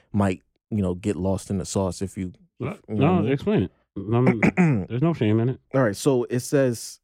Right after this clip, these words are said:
Speaker 1: there's a difference between, uh, contact sexual violence and sexual violence. So, uh, contact sexual violence includes, uh, the R word, rape,
Speaker 2: Yes.
Speaker 1: penetration of the victim, being
Speaker 2: Yes.
Speaker 1: made to penetrate someone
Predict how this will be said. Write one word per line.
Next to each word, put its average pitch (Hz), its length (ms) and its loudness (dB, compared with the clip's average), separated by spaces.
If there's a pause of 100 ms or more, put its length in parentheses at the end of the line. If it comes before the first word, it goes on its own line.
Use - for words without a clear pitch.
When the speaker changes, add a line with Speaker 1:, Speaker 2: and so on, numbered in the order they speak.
Speaker 1:
there's 127 160 0
a 120 60 0
difference 147 340 0
between, 131 460 0
uh, 87 420 -2 (420)
contact 135 560 0
sexual 147 280 -2
violence 135 320 2
and 101 280 0
sexual 104 540 -2
violence. 90 440 -4
So, 101 260 -2 (680)
uh, 110 280 2 (460)
contact 160 720 0 (120)
sexual 113 400 -4
violence 95 440 0
includes, 107 800 -4 (400)
uh, 95 300 0 (500)
the 104 120 0
R 113 220 4
word, 110 280 4
rape, 101 420 0 (280)
Speaker 2:
Yes. 90 300 -6
Speaker 1:
penetration 110 560 0
of 101 80 -2
the 113 80 -2
victim, 98 540 -4
being 110 260 2
Speaker 2:
Yes. 104 80 2
Speaker 1:
made 113 220 2
to 107 80 -2
penetrate 139 680 0
someone 107 480 0